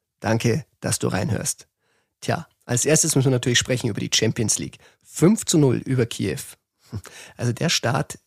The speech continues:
in die Champions League nach einem drei zu null beim F C Barcelona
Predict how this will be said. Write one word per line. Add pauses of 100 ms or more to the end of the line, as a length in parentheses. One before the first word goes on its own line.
(220)
in
die
Champions
League (260)
nach
einem
drei
zu
null
beim
F
C
Barcelona